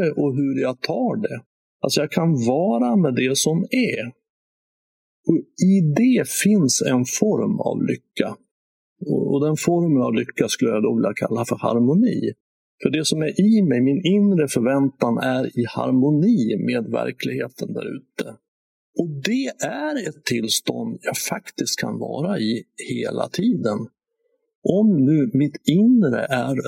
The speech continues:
rörligt så att jag kan säga okej till det som sker. Även om jag får sparken eller blir lämnad.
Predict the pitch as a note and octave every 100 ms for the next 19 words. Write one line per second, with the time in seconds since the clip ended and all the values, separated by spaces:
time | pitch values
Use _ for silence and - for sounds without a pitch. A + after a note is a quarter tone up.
0 | C3+ A#2+ A2+ B2 G3+ B3 B3 A3+ A#2 -
1 | - - _ - C3 - C#3 D3 C#3 -
2 | B2 G#3+ G3 - D#3 D3+ - E3+ C4+ D3+
3 | - A2 A2+ - C#3 D#3+ - C#4+ C#3 -
4 | - _ _ _ - F#3 A#3 B3+ C4 A#3
5 | G#3 G3+ F#3 - D#3 C#3 C3 - - A#2
6 | A#2+ - A2+ A2+ A2 A2+ A2 B2 - A#2+
7 | A2+ A#2 - - B2 B2 B2+